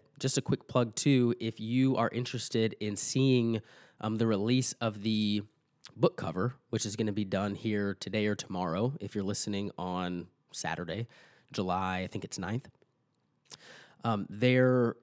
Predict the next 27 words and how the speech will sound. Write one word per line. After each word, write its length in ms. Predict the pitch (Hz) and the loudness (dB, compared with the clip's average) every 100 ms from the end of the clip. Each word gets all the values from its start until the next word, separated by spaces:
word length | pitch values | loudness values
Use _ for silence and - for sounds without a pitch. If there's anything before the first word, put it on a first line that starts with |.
| _ | _
I'm 80 | 113 | 0
gonna 100 | 131 | 6
release 200 | 135 135 | 6 6
the 80 | - | 2
book 140 | 120 | -2
cover 180 | - 107 | 0 -2
too, 180 | - 123 | 2 2
so 140 | - | 4
I'm 180 | 113 113 | 4 4
gonna 180 | 113 143 | 6 6
be 140 | 139 | 6
releasing 480 | 127 113 131 139 127 | 4 6 6 6 2
some 160 | - 113 | 2 -2
things 300 | - 117 113 | 0 0 -2
in 80 | 98 | -4
stages. 560 | - 127 127 107 104 | 0 4 4 2 0
So 180 | - 110 | 0 0
if 160 | 117 139 | 0 0
you're 120 | 127 | 2
interested 500 | 135 147 156 - 143 | 2 2 0 0 2
in 120 | 127 | 4
that, 180 | 110 113 | 4 2
I 80 | 110 | 2
would 100 | 110 | 2
highly 320 | - 123 127 | 2 2 4
recommend 540 | 120 117 113 117 113 | 4 2 2 2 2
you 320 | 107 104 113 | 2 2 2